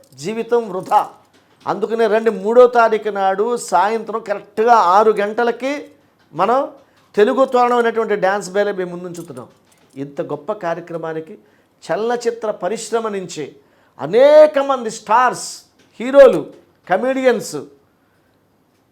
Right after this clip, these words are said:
పాటలు రాసేటువంటి అనంత శ్రీరామ్, రామజోగయ్య శాస్త్రి, భాస్కర్ భట్ల, చంద్రబోస్, శిరాశ్రీ, అలాగే దర్శకులు బీవీఎస్ కుమార్, తర్వాత విఎన్ ఆదిత్య, దశరథ్ లాంటి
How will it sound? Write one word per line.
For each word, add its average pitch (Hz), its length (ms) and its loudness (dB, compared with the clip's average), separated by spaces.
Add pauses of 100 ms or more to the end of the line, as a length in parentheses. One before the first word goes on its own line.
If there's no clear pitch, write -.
(320)
పాటలు 254 400 4
రాసేటువంటి 233 540 0
అనంత 233 260 -6
శ్రీరామ్, 220 580 -2
రామజోగయ్య 220 540 0
శాస్త్రి, 208 540 0
భాస్కర్ 220 540 0
భట్ల, 214 220 -4 (220)
చంద్రబోస్, 226 600 0 (400)
శిరాశ్రీ, 226 560 4 (480)
అలాగే 220 260 2 (120)
దర్శకులు 226 340 -4
బీవీఎస్ 226 460 -2
కుమార్, 220 340 2 (640)
తర్వాత 208 360 0
విఎన్ 220 500 0
ఆదిత్య, 226 540 0
దశరథ్ 226 460 0
లాంటి 214 300 -2